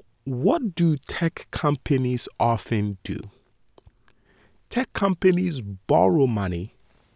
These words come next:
to fund growth. So when you have the cost of capital or the cost to borrow capital really high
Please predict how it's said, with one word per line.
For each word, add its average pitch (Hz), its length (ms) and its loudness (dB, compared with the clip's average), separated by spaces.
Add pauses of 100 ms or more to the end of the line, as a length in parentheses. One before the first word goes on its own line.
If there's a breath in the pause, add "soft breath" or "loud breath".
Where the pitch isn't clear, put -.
(880)
to 139 140 4
fund 139 560 0 (180)
growth. - 540 -2 (1900)
So - 200 4
when 254 280 2
you 196 180 2
have 147 380 -2
the 127 120 2 (160)
cost - 540 -2
of 120 160 0
capital 131 560 0
or 120 160 -2
the 117 140 -4 (100)
cost - 420 -2
to 120 120 2
borrow 135 640 2
capital 107 580 0
really 139 540 -2
high 104 580 0